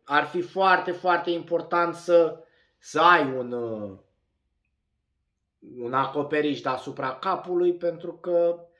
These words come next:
dacă nu se acceptă și pelerina aia, uh, va fi foarte, foarte greu de rezistat. De ce?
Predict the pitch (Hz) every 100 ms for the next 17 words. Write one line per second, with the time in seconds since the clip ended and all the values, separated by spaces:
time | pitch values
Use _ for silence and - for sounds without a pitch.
0 | _ _ - 156 151 175 175 175 175 160
1 | 185 175 175 - 175 - 165 160 165 170
2 | 165 170 180 196 190 - _ _ _ 147
3 | 147 156 151 165 165 190 - 185 175 175
4 | 170 151 190 180 170 170 170 175 160 160
5 | 156 151 151 - 170 165 165 170 123 -